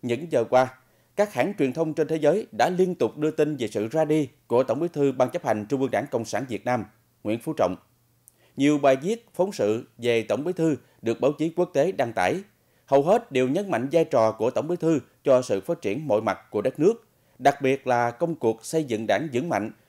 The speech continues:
cùng với những thành quả đối ngoại nổi bật giúp nâng cao vị thế của Việt Nam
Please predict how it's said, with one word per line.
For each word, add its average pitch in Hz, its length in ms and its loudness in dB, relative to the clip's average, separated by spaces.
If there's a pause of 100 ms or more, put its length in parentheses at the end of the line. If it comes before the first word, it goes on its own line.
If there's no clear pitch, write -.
(120)
cùng 127 140 -2
với 165 80 -2
những 156 220 -4
thành 110 240 -6
quả 104 240 2
đối 175 180 -2
ngoại 104 380 -2
nổi 110 260 0
bật 107 140 4 (340)
giúp - 180 0
nâng 160 140 0
cao 151 220 4
vị 104 100 -2
thế 120 180 0
của 175 160 -4
Việt 110 200 -8
Nam 120 200 2